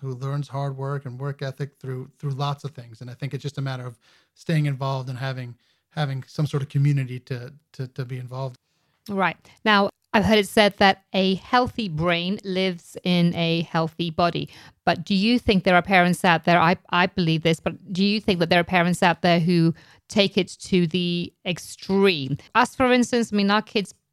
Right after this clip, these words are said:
Speaker 2: play a lot of sports, but they want to and they enjoy it. And we love basically, you know, going there and cheering them on, et cetera. But do you think that's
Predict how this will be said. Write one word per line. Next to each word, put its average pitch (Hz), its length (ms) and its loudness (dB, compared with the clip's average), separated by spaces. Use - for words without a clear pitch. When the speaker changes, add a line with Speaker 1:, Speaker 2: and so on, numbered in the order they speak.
Speaker 2:
play 214 260 0
a 190 60 2
lot 185 180 4
of 180 80 0
sports, 185 380 0
but 202 220 -2
they 196 120 2
want 165 340 2
to 208 200 2
and 214 120 2
they 208 140 2
enjoy 175 440 2
it. 196 120 -2
And 185 260 2
we 208 420 -2
love 190 580 0
basically, 185 680 -2
you 202 80 0
know, 180 140 2
going 185 340 4
there 185 280 4
and 185 140 4
cheering 175 380 2
them 175 160 0
on, 175 180 2
et 175 120 -8
cetera. 170 560 -2
But 202 220 0
do 220 100 -4
you 254 240 2
think 240 260 2
that's 185 300 -2